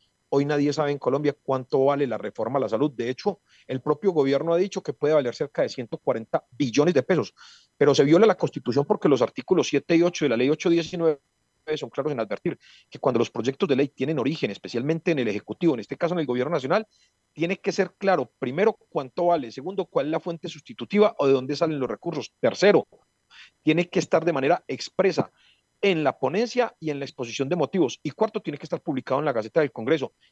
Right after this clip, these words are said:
y no se cumple ninguna de las condiciones. Nadie sabe cuánto vale, nadie sabe de dónde sale la plata, nunca se publicó,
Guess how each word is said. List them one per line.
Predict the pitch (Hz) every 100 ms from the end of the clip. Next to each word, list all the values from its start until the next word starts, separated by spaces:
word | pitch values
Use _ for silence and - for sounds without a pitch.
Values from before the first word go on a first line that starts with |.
| _
y | 139
no | 139
se |
cumple | - 185 - 160
ninguna | 127 117 147
de | 170
las | 135
condiciones. | 131 107 147 117 - - _
Nadie | 139 151 175
sabe | 175 170
cuánto | - 160 - 170
vale, | 165 139
nadie | 135 160
sabe | 165 170
de | 139
dónde | 131 151
sale | 165
la | 135
plata, | - - 156 147
nunca | 143 160 165 175
se |
publicó, | 156 139 120 120 - 170